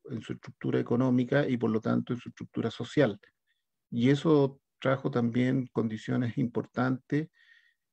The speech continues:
eh, la modificación de lo que significa el movimiento obrero. Eh, ustedes deben acordarse, digamos, de que muchos de los, eh, eh, sectores productivos,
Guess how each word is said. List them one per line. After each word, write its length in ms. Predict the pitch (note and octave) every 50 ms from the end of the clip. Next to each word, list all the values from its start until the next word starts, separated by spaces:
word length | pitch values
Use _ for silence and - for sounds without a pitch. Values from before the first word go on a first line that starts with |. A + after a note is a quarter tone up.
| _ -
eh, 420 | - A2+ A2+ A2+ A#2 A2+ A2 A2 A2+
la 240 | A#2 A#2 A2+ A2 A2+
modificación 800 | A#2 A2+ A2+ - - A#2+ B2 A#2 A2+ - - D#3 D#3+ E3 E3 D3+
de 80 | C#3
lo 80 | B2 A2+
que 80 | A2+
significa 420 | - - A2+ A2+ - - C3 B2 C#3
el 60 | B2
movimiento 420 | B2 A#2 A#2 A#2 A#2+ A#2+ A#2+ A#2
obrero. 340 | A#2 A#2 A2 G#2 G2+ - - _ _ _ _ _ _ _ _ _ _ _ _ _ _ _ _ - _ _ _ _ _ _ _ _ _ -
Eh, 340 | - A#2+ A2+ A2+ A#2 A#2+
ustedes 360 | - A#2+ A#2+ - B2+ B2 B2 B2+
deben 180 | B2+ B2+ B2+
acordarse, 580 | B2 A#2 A#2+ A#2 A#2 B2 C#3 D3 C#3+ - D3+ C#3+
digamos, 340 | C3 B2+ B2+ C3 C3 C3+ C3
de 100 | C3 B2
que 260 | - B2 B2 B2 B2 B2+ A#2+ - - -
muchos 640 | C3 B2+ C3 C#3+ D#3 F3 F3+ F3 - - A#2+ A2+ - - - - A#2
de 160 | A#2+ A#2+ A#2
los, 240 | A#2+ A#2 A2+ A#2 A2+ - - -
eh, 640 | G#2+ A2 A2+ G#2+ G#2+ A#2 A#2 A#2 A#2 A2+ A2 G2 - _ _ - _ _ _ _ _ _ _ _ _ _ _ _ _ _ _
eh, 760 | D#3 B2 A#2 A2+ A2+ A#2 A2+ A2 A2+ A2 G#2+ G#2+ G#2+ G#2+ A2
sectores 460 | - - - A#2 - - C3 B2 B2 B2
productivos, 840 | - B2 A#2 A#2 A2 - _ - D3+ D#3 D#3 D#3 D3+ D#3 D3+ -